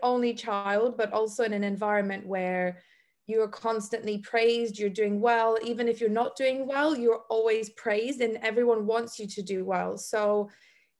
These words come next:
it just, it's an innate feeling of, um, <sighs> it's like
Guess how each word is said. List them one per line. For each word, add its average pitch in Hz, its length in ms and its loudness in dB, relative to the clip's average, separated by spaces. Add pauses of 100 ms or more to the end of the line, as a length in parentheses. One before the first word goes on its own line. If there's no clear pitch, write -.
(120)
it 240 280 0
just, 247 460 0
it's 240 220 0
an 247 180 2
innate 247 440 -4
feeling 220 480 2
of, 202 300 -2 (240)
um, 196 500 -2 (840)
<sighs> - 320 -14
it's 240 240 -4
like 233 340 2